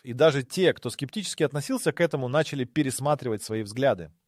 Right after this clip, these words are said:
На фоне этих событий исследователи начали догадываться о том, что могут находиться на пороге революционного открытия.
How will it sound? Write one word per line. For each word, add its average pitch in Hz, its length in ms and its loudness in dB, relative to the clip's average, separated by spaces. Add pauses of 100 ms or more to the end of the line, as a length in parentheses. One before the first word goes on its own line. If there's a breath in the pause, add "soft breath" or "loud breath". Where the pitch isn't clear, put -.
(160)
На 135 120 6
фоне 247 320 4
этих 170 180 0
событий 139 500 0
исследователи 175 520 4
начали 165 320 0
догадываться 139 640 6
о 104 60 0
том, 208 260 -2
что - 180 -4
могут 165 320 0
находиться 139 480 -4
на 123 140 -2
пороге 139 400 2
революционного 131 720 0
открытия. - 480 -4